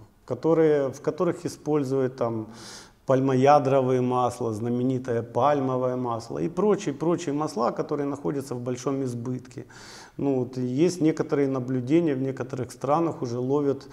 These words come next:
производителей подсолнечного масла, когда они через химические процессы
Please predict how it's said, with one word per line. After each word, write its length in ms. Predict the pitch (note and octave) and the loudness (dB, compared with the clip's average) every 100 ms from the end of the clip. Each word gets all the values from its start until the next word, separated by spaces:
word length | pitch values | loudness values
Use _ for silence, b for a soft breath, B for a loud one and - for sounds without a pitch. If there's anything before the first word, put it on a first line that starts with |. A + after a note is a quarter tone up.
| B B B - | B B B -4
производителей 680 | B2+ B2 B2+ C3 D3+ C#3+ | -2 0 0 0 0 0
подсолнечного 720 | C3 C3+ C3 D3 C#3 C#3 C3+ | -2 -4 -2 -2 -2 -4 -4
масла, 380 | B2 C3+ D#3 E3+ | -2 0 0 -2
когда 240 | - B2+ B2+ | -4 -4 -2
они 680 | B2+ C3 B2 A#2+ A2+ A2+ A2+ | -4 -2 -2 -2 -4 -6 -12
через 520 | - C3 B2+ A2+ - - B B | -8 -6 -6 -6 -12 -20 B B
химические 500 | - C#3+ C3+ - C3+ | 0 2 2 -2 -8
процессы 680 | C3 A#2+ A2 D3 D#3+ D3 | -4 -4 -2 0 0 -2